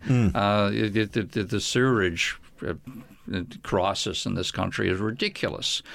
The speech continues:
Speaker 2: uh, because it's actually been private organisations, and there were,
Speaker 1: But
Speaker 2: there
Speaker 1: there
Speaker 2: were
Speaker 1: are regulations.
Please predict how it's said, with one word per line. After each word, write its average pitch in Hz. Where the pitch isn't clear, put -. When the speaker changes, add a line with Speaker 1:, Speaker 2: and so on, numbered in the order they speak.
Speaker 2:
uh, 104
because 113
it's 104
actually 113
been 101
private 113
organisations, 95
and 113
there 110
were, 113
Speaker 1:
But -
Speaker 2:
there -
Speaker 1:
there 202
Speaker 2:
were 208
Speaker 1:
are 185
regulations. 127